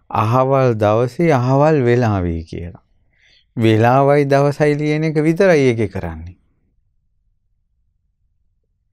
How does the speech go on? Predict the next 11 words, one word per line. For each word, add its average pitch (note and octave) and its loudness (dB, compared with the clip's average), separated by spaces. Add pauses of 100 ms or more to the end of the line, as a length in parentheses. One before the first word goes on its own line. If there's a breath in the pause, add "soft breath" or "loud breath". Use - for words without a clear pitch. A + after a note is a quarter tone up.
(320)
හැබැයි B2+ 2
එහෙම C#3 0 (100)
ලියපු C3+ 0 (920)
නඩුකාර C3 0
උන්වහන්සේත් G#2 -4 (560)
සමහර A2+ 0
වෙලාවට G2+ -4 (800)
ඒ A#2 2
යන G#2 0
අතරමඟ G2 -4
හෝ F2+ -4